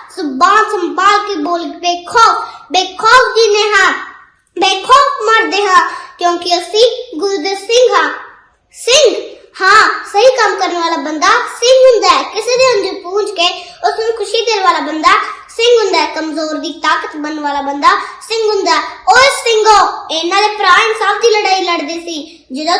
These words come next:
ਤੁਹਾਡੇ ਪਿਤਾ ਨੇ ਯੁੱਧ ਵਿੱਚ ਉਹਨਾਂ ਦਾ ਕਤਲ ਕੀਤਾ। ਯੁੱਧ ਵਿੱਚ ਨਾ,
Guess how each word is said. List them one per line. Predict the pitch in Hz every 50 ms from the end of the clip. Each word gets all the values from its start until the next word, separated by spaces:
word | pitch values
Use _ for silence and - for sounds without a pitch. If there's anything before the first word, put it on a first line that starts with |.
| 392 440
ਤੁਹਾਡੇ | 415 381 339 339 381
ਪਿਤਾ | 381 - - 311 330 320 320
ਨੇ | 339 381
ਯੁੱਧ | 403 381 359 403
ਵਿੱਚ | 427 427 427 -
ਉਹਨਾਂ | 359 349 349 330 330
ਦਾ | 311 349
ਕਤਲ | 349 - 381 392 415 453 392
ਕੀਤਾ। | - 392 311 - - 311 269 233 - - - - - - 285
ਯੁੱਧ | 339 427 523
ਵਿੱਚ | 571 622 587 622 453
ਨਾ, | 330 320 330